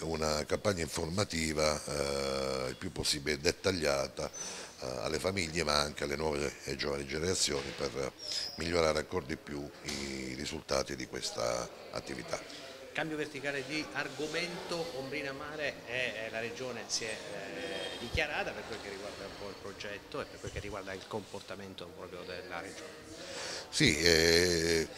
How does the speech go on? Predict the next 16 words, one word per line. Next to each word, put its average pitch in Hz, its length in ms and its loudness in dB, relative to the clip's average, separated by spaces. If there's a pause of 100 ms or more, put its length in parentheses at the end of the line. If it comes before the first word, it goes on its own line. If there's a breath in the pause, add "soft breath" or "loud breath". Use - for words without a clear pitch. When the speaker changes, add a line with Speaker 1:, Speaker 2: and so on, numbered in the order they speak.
(200)
Speaker 1:
e 104 200 2
credo 101 220 6
che 95 100 6
sull'argomento 107 760 6
si, 87 600 4
almeno 95 280 6
da 85 100 8
parte 85 640 6
nostra, 107 440 6
da 71 100 0
parte 71 320 -2
della 71 220 0
giunta 78 260 -2
regionale, 80 560 4
da 69 80 2
parte 69 420 -2